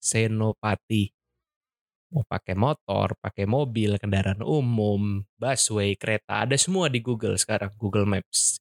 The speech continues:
Integrasinya emang udah parah banget. Parah banget hebatnya ya, bukan parah banget jeleknya. Dan emang lebih useful digunakan dan lebih cepat juga dibanding peta.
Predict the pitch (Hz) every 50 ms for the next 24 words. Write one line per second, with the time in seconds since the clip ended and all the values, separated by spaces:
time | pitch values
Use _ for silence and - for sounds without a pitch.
0 | _ _ - 123 120 - 123 113 123 123 117 113 - 139 147 151 143 139 131 120
1 | 120 117 113 117 - _ _ _ _ _ _ - 113 107 113 113 117 117 120 123
2 | 117 117 110 - _ _ _ _ _ _ - - 107 113 117 117 117 127 143 135
3 | - 117 117 127 139 151 160 139 120 113 110 113 113 - 113 110 104 107 107 110
4 | 104 101 113 110 117 123 - 117 98 101 101 - _ _ _ _ _ _ _ _
5 | _ _ _ _ _ _ _ _ _ _ _ _ _ 117 120 131 151 160 165 151
6 | - 117 117 120 117 113 117 120 143 131 117 113 117 110 117 139 160 - - -
7 | 151 139 123 135 143 135 131 - 113 104 107 113 123 - 113 110 107 110 113 120
8 | 120 - _ _ _ _ _ - 101 101 104 101 110 - - - - - - -
9 | 123 135 131 127 113 107 104 101 98 101 98 98 - 95 95 _ - 104 104 98
10 | 107 -